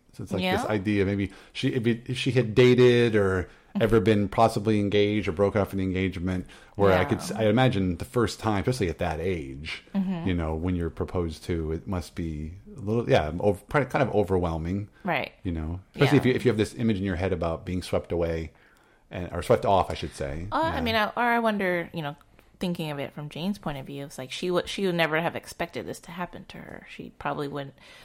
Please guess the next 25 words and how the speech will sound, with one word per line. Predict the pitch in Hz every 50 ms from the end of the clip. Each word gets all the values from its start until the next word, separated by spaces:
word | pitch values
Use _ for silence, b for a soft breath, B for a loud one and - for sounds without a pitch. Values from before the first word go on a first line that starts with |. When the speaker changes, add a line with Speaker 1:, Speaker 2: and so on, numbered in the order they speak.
| B B _
Speaker 2:
maybe | - 143 143
she | 151 - 160
didn't | 160 151
expect | 165 - - 160 165 -
to | - 151
ever | 165 170 180
get | 180 175 156
married. | 180 208 262 285 196 151 143 139
It | 143 143 - -
should | - - 180 180
just | 185 175 - -
be | 185 175 170
Speaker 1:
Mm-hmm. | 165 165 165 160 160 165
Speaker 2:
a | -
teacher | - - 185 175 - - 214 208 208 214 208
or, | 202 165 151 151 156 165 175 b b b b b b b b -
you | 196 156
know, | 151
some | 156 - 185 175 165 160
kind | - - 180 160 156
of | 160 170 - - - - - -
low-level | 175 175 170 170 170 165 165 165 165 - 170 165 160 160 156 - - -
job, | 180 156 151 156 165 170 175 175 175 170
and | 147 143 - 165 156 165
she'll | - - 165 156 151 160